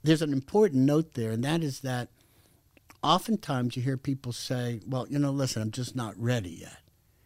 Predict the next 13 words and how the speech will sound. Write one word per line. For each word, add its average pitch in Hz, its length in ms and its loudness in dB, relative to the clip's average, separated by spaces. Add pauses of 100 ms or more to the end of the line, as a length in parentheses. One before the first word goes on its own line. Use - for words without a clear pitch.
(360)
And 131 160 2
the 127 40 0
reality 147 580 0
of 107 200 -4
it 110 140 -4
is, 107 340 -4
is 104 120 -6
that 110 140 -4
for - 140 -8
anything 160 460 -2
that 113 200 -4
is 113 200 -4
a 104 120 -2